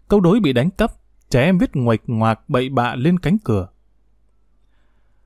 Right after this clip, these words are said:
Đùng một cái, ông bí thư đảng ủy của xã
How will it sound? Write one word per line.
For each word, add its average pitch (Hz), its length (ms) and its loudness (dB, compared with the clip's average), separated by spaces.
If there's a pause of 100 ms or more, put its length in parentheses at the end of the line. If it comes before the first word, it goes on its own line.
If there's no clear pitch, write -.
(440)
Đùng 127 240 2
một 113 180 -2
cái, 135 380 0 (200)
ông 160 160 4
bí 185 120 2
thư 185 140 4
đảng 101 260 0
ủy 101 200 2
của 113 180 2
xã 135 420 0